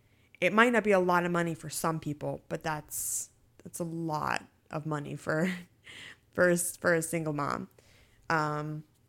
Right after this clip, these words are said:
it, and sometimes the co-payments aren't that high. Sometimes they might be twenty-five. Sometimes they might be fifty.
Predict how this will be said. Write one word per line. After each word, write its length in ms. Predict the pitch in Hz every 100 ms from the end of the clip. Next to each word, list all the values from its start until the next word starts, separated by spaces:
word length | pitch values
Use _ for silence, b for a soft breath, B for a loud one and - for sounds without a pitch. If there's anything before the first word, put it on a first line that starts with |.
| _ _ _ _ _ _ _ _ _
it, 200 | 185 196 -
and 160 | 214
sometimes 420 | 214 240 269 269
the 60 | 277
co-payments 480 | 277 269 262 254 247
aren't 140 | 247
that 140 | 247 247
high. 180 | 262
Sometimes 460 | 233 247 233 254 240
they 120 | 240
might 200 | 233 233
be 100 | 233
twenty-five. 520 | 220 233 214 185 160
Sometimes 360 | - 175 185 185
they 80 | 202
might 240 | 196 202
be 380 | 196 196 190 196 b b b -
fifty. 520 | 247 247 175 160